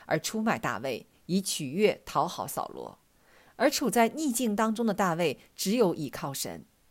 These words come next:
而拥有神的大卫，就等于拥有了一切。在原本不可能活下来的情况中，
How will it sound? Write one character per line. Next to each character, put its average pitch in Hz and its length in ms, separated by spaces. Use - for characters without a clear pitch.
而 175 160
拥 202 240
有 160 200
神 156 260
的 196 80
大 180 220
卫， 147 260
就 302 200
等 131 320
于 120 300
拥 233 240
有 147 140
了 110 100
一 113 120
切。 - 360
在 311 160
原 226 280
本 180 200
不 - 140
可 - 180
能 139 160
活 165 240
下 240 160
来 151 120
的 165 80
情 147 240
况 151 280
中， 175 220